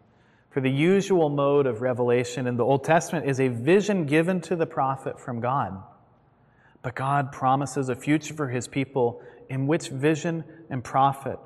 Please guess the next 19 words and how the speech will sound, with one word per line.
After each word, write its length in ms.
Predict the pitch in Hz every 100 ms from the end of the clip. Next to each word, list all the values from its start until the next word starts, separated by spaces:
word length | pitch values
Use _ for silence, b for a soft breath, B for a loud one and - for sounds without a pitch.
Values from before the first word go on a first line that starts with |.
| - -
will 100 | 131
no 220 | 143 151
longer 280 | 147 147 139
be 120 | 135
necessary 640 | 120 117 120 - 117 104
because 440 | 104 117 135 127 127
the 100 | 127
prophetic 560 | - - 175 190 190
visions 640 | 165 185 170 147 123 120 - b b b b b b b _ _ _ _ _ -
are 120 | 127
fulfilled. 600 | - 131 - 127 78 - - - _ _ _ _ _ _ _ _ _ 120
And 120 | 113
God's 320 | 127 143 131
people 320 | - 151 147
will 140 | 127 123
live 240 | 139 135
in 180 | 127 120
the 80 | 120
reality 800 | 120 120 123 135 127 95 76